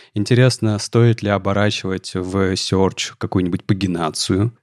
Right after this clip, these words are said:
потому что тут как бы можно подумать, что это, э, фильтр, который переключает элементы в списке,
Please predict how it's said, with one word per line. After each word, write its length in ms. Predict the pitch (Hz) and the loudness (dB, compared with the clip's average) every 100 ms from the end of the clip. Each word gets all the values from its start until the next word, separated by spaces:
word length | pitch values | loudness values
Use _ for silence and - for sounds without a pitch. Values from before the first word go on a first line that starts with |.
| _ | _
потому 200 | - 90 | -2 0
что 140 | - | 0
тут 200 | 87 90 - _ - | -2 -4 -4 _ -6
как 180 | 85 | -4
бы 100 | 80 | -4
можно 360 | 85 90 92 90 | -2 -2 -2 -4
подумать, 420 | 80 87 90 87 | -4 -4 -4 -6
что 220 | - - | -6 -4
это, 460 | 87 87 - 87 87 | 0 -2 -2 -2 -2
э, 220 | 107 90 90 | -2 -4 -2
фильтр, 340 | 107 90 92 | -2 0 -2
который 300 | - - 90 | -4 -4 -2
переключает 760 | - 82 - 90 - 92 87 - | -2 -4 -2 -4 -2 0 0 -2
элементы 640 | 87 87 87 87 82 85 _ _ _ _ | -2 -2 -2 -2 -4 -4 _ _ _ _
в 100 | - | -10
списке, 640 | - - 113 170 - 104 | -8 2 2 2 -2 -8